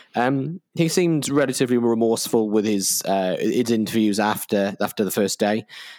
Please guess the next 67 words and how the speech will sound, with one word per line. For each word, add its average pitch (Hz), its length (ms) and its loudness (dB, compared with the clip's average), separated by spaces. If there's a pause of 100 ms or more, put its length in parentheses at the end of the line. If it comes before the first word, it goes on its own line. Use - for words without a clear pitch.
(160)
But, 113 320 0
I 104 60 0
mean, 107 180 2
I 98 80 0
suppose 104 260 0
anyone 90 380 0
would 90 160 0
in 90 100 -2
that - 140 -4
sort - 120 -4
of - 40 -6
situation. 90 680 -4 (520)
Um, 165 340 0 (640)
it's 160 180 0
left 285 240 0
me 294 180 0
kind 190 380 2
of, 139 320 -2
I, 113 220 0
I 117 60 0
mean, 135 140 2
I, 110 180 2
I'd 113 60 -4
be 135 80 2
interested - 260 -2
to 110 60 -2
see 113 140 -2
what 101 140 0
both 110 180 -2
of 101 80 -8
you 117 120 -2
feel. 107 120 -2
It's 110 120 -6
kind 214 160 0
of 233 60 0
left 220 200 -2
me 160 140 2
a 135 40 0
little 160 200 2
bit 156 240 0 (1500)
kind 160 220 2
of 135 80 2
on 135 160 2
the 123 60 0
fence 135 480 0
in 117 100 0
terms 117 340 0
of 113 140 -2
what 117 180 4
I 113 80 0
think 117 300 -4
about 95 240 -2
this. - 180 -2
I 117 100 -2
think 113 300 -2
what 110 220 0
he 113 100 -2
said, 110 300 0
I 117 60 0
mean, 113 160 2
I've 107 200 0
read 113 280 0
what 110 120 0
he 98 100 -4
said 98 220 -2
is 95 140 -4
disgusting. 95 720 -4